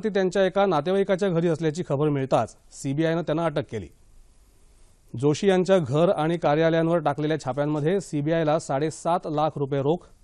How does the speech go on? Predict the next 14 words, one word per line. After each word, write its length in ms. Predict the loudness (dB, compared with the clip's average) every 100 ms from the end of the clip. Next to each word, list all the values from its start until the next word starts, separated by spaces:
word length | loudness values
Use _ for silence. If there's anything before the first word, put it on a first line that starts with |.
| -12
आणि 160 | -8 -6
केंद्रीय 420 | -4 -2 0 0
गृह 220 | 0 -2
मंत्रालय 460 | 0 2 4 2 -2 -10 -20 -10
तसंच 300 | -4 0 0 0
माहिती 380 | -2 -4 -6
प्रसारण 420 | -4 -2 2 2 2
मंत्रालयाची 600 | 0 2 2 2 -2 -2
कागदपत्रं 560 | 0 2 0 0 0
हाती 220 | -2 -2 -4
लागली 200 | -2 -4
होती. 260 | -8 -12 -18 _ _ _ -20 -16 -2
एफसीआरए 800 | -2 0 -2 -2 0 -2 0 -2
अंतर्गत 400 | -2 -2 -4